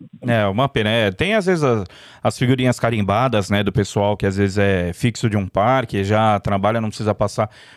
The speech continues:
por muita coisa. Mas, é, isso daí foi uma das coisas que me marcou mesmo, que você falou assim, "Cara, é, pô, não, não pega mal usar o cara desse jeito?" Aí você falou assim, "Não, o cara, ele quis se sentir incluído."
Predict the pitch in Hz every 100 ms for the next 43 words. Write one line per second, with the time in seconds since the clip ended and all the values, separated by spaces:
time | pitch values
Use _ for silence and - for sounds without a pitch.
0 | - 139 113 110 98 - 123 131 123 -
1 | - - _ 113 117 120 117 117 117 107
2 | - - - 165 - 120 123 123 139 156
3 | 165 208 196 160 - 170 165 160 160 120
4 | - 135 127 135 120 135 117 131 123 -
5 | 113 98 139 107 87 _ _ _ _ 107
6 | 110 110 104 - 190 147 139 127 139 143
7 | 175 175 139 120 135 147 120 110 110 127
8 | 107 - 127 110 107 - 107 131 131 110
9 | - 113 123 131 127 123 139 135 127 -
10 | 123 175 269 135 - - - - 156 180
11 | 151 165 196 196 - 190 196 - 196 190
12 | 208 220 170 190 147